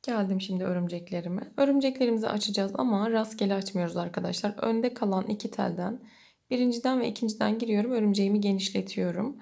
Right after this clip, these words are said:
Sık iğne ile ipimi buradan tutturdum. Şöyle oldu. Burada küçük bir örümcek yapıyorum. Biraz önce yaptığım örümceklerden daha küçük.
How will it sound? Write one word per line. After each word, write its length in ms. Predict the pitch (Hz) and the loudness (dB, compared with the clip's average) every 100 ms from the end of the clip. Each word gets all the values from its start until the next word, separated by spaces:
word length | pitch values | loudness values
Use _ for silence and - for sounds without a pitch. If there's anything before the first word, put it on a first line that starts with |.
| - - _ _ | -20 -20 _ _
Sık 360 | - - 285 - | -12 -6 -4 0
iğne 220 | 196 180 | 0 0
ile 120 | 180 | 0
ipimi 340 | - 214 202 214 | -2 0 2 2
buradan 320 | 226 190 208 | 2 0 0
tutturdum. 580 | - 208 190 165 180 180 _ _ _ | -4 -10 -8 -6 -8 -12 _ _ _
Şöyle 380 | - - 196 175 | -14 -4 -2 -2
oldu. 380 | 170 175 180 254 _ _ _ _ _ _ _ _ _ _ _ _ _ _ _ _ _ _ _ _ _ _ | -6 -10 -12 -18 _ _ _ _ _ _ _ _ _ _ _ _ _ _ _ _ _ _ _ _ _ _
Burada 480 | 370 359 220 208 - - _ | -2 0 2 0 -4 -18 _
küçük 300 | - 311 285 | -8 -6 0
bir 80 | 247 | 2
örümcek 440 | 233 220 220 214 | 4 2 0 0
yapıyorum. 680 | 196 196 175 165 170 233 285 - - | -2 -2 -4 -2 -2 -4 -8 -14 -4
Biraz 220 | 269 247 | 0 2
önce 200 | 233 226 | 2 2
yaptığım 300 | 220 214 233 | 0 0 0
örümceklerden 680 | 220 208 202 196 202 202 226 | 2 4 4 2 4 4 4
daha 240 | 214 208 202 | 4 2 -2
küçük. 640 | 175 - 247 - - | -4 -6 -6 -8 -18